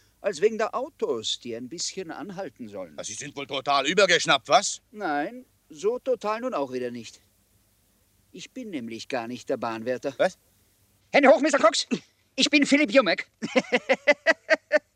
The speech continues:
Speaker 2: Das ist ja
Speaker 1: Ich habe mir erlaubt, hier ein bisschen auf Sie zu warten, Mister Cox.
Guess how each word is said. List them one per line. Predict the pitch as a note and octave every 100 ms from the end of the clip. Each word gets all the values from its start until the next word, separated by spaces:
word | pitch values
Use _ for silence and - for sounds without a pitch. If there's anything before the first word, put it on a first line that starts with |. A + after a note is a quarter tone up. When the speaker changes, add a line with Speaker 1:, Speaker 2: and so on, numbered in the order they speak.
| C#4+ _ C4 - - - -
Speaker 2:
Das | - - -
ist | B2 G#2+ -
ja | C#3 A2+ F#2+ - -
Speaker 1:
Ich | G3 G3
habe | G3
mir | F#3
erlaubt, | D#3+ F#3 F3+
hier | F#3+
ein | E3
bisschen | D#3+ E3
auf | D3
Sie | D#3
zu | D3+ B2
warten, | G2+ _ G2+ F2+ _ _ _ _ _ -
Mister | A#2+ - G#2+
Cox. | - A#2 G2+ - -